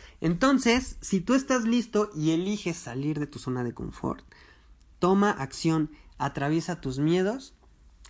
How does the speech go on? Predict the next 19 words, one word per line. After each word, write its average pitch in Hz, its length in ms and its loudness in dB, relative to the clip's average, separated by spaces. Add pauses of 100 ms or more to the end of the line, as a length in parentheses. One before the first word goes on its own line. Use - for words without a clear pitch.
(140)
desapégate 143 800 -2
de, 120 360 -8 (480)
de 131 120 -4
los, 127 520 -6 (160)
de 135 100 0
lo 131 120 -2
que 139 100 -4
vas 147 200 -2
a 156 100 -8
perder. 143 420 -4 (720)
Todo 190 240 4
el 170 120 -4
tiempo, 180 480 -4 (280)
tú 175 120 -2
como 165 240 0
dueño 151 240 0
de 127 80 -4
negocio, 143 480 -6 (380)
estás 170 960 -2